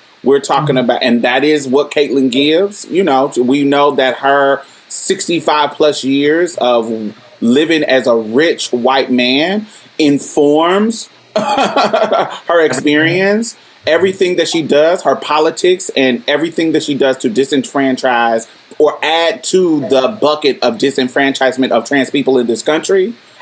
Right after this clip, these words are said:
Speaker 1: Uh, we don't wanna say it's just her, but
Speaker 2: Mm.
Speaker 1: she's adding to that conservative, right-wing, anti-trans bucket. And so because all of that is informed by her history. And so somebody was coming on the page and being, um, to me, disrespectful.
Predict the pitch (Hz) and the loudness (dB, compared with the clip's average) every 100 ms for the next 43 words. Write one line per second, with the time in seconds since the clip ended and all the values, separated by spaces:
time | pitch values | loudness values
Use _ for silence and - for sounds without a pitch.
0 | - - 131 135 185 185 170 165 127 143 | -6 -2 -2 0 2 0 0 0 2 0
1 | - 123 143 120 - - - 139 135 143 | 0 0 0 -2 -8 -12 -2 -2 0 0
2 | 113 104 - 170 175 165 156 - 202 196 | 0 -2 -2 0 2 0 0 0 2 2
3 | 156 135 123 143 123 143 147 143 147 139 | 0 0 0 -2 0 2 0 2 0 0
4 | 127 139 123 131 143 139 139 - - - | 0 0 0 0 2 2 0 -4 -10 -4
5 | 147 147 156 139 - 143 135 120 127 - | -4 -2 -2 -2 0 0 0 0 -2 0
6 | 165 208 - - - - 160 143 - 165 | 0 -2 -4 -20 -20 -4 -2 0 2 2
7 | 135 123 127 - - - 123 - 143 170 | 2 0 -2 -4 -4 -6 -10 -4 0 2
8 | 214 214 180 170 156 151 - 208 185 160 | 2 2 0 0 0 -2 -2 0 0 0
9 | 135 143 135 - 160 - 185 - 113 95 | 0 0 0 0 -2 0 -2 -2 -2 -2
10 | 131 123 123 - 135 - 147 - 175 175 | -4 -10 -8 -2 0 2 0 0 0 0
11 | 160 147 127 - 165 156 143 135 139 127 | 0 0 0 0 0 0 0 0 -2 0
12 | 117 139 139 143 120 117 120 113 131 131 | -2 0 2 2 0 0 0 2 2 2
13 | 123 120 120 120 113 117 - 143 220 - | 0 0 -2 0 -2 -2 0 2 2 0
14 | - 147 160 160 190 - - | -2 -2 -2 -2 -2 -2 -4